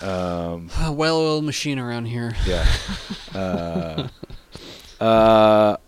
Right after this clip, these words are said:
Speaker 1: is it Annika Jones?
Speaker 2: Yeah, Annika. It's,
Speaker 1: Yeah,
Speaker 2: uh,
Speaker 1: she says we're her neighbors now, and she'd like to come watch live.
Speaker 2: Yeah, come on by.
Speaker 1: You are certainly welcome.
Speaker 2: Yeah.
Speaker 1: You, uh, you are a longtime friend of D C T F.
Speaker 2: You know who that is, right?
Speaker 1: Yeah, you know a guy.
Speaker 2: Yeah.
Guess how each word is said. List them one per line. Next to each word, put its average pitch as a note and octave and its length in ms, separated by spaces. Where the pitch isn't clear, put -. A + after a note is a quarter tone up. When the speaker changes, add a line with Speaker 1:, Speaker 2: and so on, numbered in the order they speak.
Speaker 1:
is A2+ 100
it A2+ 120
Annika A#3 480
Jones? B3+ 580
Speaker 2:
Yeah, C4 200
Annika. D#3 460
It's, B2+ 80
Speaker 1:
Yeah, A2+ 60
Speaker 2:
uh, B2+ 220
Speaker 1:
she - 60
says F3+ 280
we're E3+ 160
her E3 100
neighbors C3+ 380
now, F2+ 160
and F2 100
she'd F#2+ 140
like F2+ 140
to E2 60
come F2+ 140
watch D#2+ 260
live. D#2 360
Speaker 2:
Yeah, D#4 160
come G3 140
on A#3 80
by. A#3 60
Speaker 1:
You F3+ 140
are A2+ 120
certainly A2 400
welcome. E2 380
Speaker 2:
Yeah. F3+ 80
Speaker 1:
You, G2+ 140
uh, G2+ 120
you A2+ 280
are F#2+ 160
a F#2 80
longtime G#2+ 420
friend D#2 220
of D2 80
D D2+ 120
C D#2+ 140
T D2+ 160
F. - 320
Speaker 2:
You B3 80
know C#4 60
who G3+ 60
that C#3 120
is, F3+ 160
right? B2 240
Speaker 1:
Yeah, C#3+ 200
you A#3 100
know D#3 140
a A2 60
guy. E2+ 360
Speaker 2:
Yeah. A2+ 100